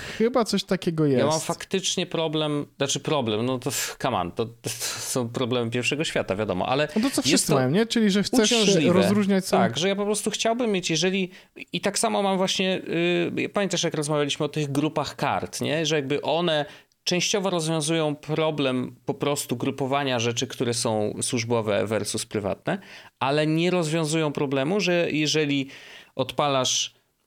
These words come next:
Speaker 2: e, właśnie jakąkolwiek usługę Googlową, czy to jest
Speaker 1: O,
Speaker 2: Gmail,
Speaker 1: mam
Speaker 2: czy
Speaker 1: już to.
Speaker 2: cokolwiek innego, no to niestety on będzie cały czas pracował na tym samym układzie kont, czyli jak ostatnio byłeś na, na,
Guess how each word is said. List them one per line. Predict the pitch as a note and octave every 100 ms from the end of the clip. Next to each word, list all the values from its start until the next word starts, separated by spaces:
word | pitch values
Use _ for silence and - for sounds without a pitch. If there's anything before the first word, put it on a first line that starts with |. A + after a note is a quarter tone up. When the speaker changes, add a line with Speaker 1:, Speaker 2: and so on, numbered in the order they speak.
| C3
Speaker 2:
e, | A#2 A2+
właśnie | B2+ B2+ - B2
jakąkolwiek | A#2+ C3+ B2 C#3 C3 A#2+
usługę | B2+ - C3 B2
Googlową, | A2+ A#2 A2+ G#2+ A#2 C#3
czy | C#3 B2+
to | A#2
jest | G#2
Speaker 1:
O, | D#3
Speaker 2:
Gmail, | B2+ A#2 G#2+
Speaker 1:
mam | D3+
Speaker 2:
czy | C#3
Speaker 1:
już |
to. | A#2+
Speaker 2:
cokolwiek | A#2 G#2 G#2 A#2
innego, | C#3+ F#3+ D3 D3 - -
no | C#3
to | E3
niestety | D#3+ D#3 - D#3+ E3+
on | C3+ C3+
będzie | C3+ C#3 B2+ C3 A#2 -
cały | - - C#3+ D3
czas | C3+ C#3+
pracował | - C3+ A#2+ D3 C3+ C3
na | B2 A#2+
tym | A#2+ A#2+
samym | A#2+ B2+ B2+ A#2+ A#2
układzie | A#2 B2+ A2 G2+ G#2 G2+ - -
kont, | A#2+ G2 F2+
czyli | - A2 G2
jak | G2 F#2+
ostatnio | A#2 - - A#2+ - A#2
byłeś | G#2 G#2+ G2+ -
na, | G2+ F#2+ F#2 F2
na, | F#2 F#2+